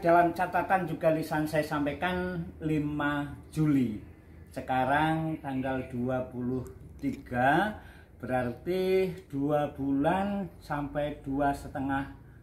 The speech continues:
bulan baru tumbuh. Kawan-kawan di mana kemarin, di mana, eh, Bengkulu Selatan,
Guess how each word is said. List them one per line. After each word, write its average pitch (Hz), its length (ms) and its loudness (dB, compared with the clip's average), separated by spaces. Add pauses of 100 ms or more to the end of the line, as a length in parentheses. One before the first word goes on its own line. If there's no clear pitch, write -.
(160)
bulan 139 480 4
baru 120 560 0 (400)
tumbuh. 113 400 2 (640)
Kawan-kawan 131 640 0
di 131 80 0
mana 143 560 2
kemarin, 135 400 2
di 135 80 -4 (160)
mana, 139 720 2
eh, 131 300 2 (580)
Bengkulu 131 320 0
Selatan, 143 640 4